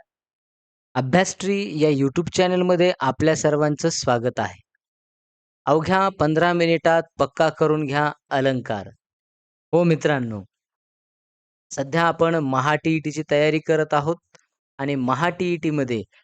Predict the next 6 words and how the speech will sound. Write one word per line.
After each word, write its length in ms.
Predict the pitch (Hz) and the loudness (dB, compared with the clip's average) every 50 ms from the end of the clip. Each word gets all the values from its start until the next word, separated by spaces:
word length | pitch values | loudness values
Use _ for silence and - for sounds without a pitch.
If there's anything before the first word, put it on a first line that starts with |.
| _ _ _ | _ _ _
मराठी 580 | 117 117 117 127 139 151 170 175 175 - 185 190 | 0 2 2 4 4 4 2 2 2 0 0 2
व्याकरण 460 | 175 175 160 151 - 151 139 120 104 95 - _ _ _ _ _ _ - | 2 2 0 0 -2 -2 -2 -2 -4 -8 -12 _ _ _ _ _ _ -2
हा 100 | 147 147 - | -2 -2 0
खूप 280 | - 170 170 170 - | -2 -2 -2 -2 -4
महत्त्वाचा 760 | 156 156 156 156 165 180 175 - 165 165 160 - - 139 110 92 - _ _ _ _ _ _ | -2 0 2 2 2 2 2 2 2 2 2 0 -2 -2 -2 -4 -8 _ _ _ _ _ _
आणि 480 | - 147 151 156 160 151 120 104 95 | 0 2 2 2 2 0 -2 -4 -8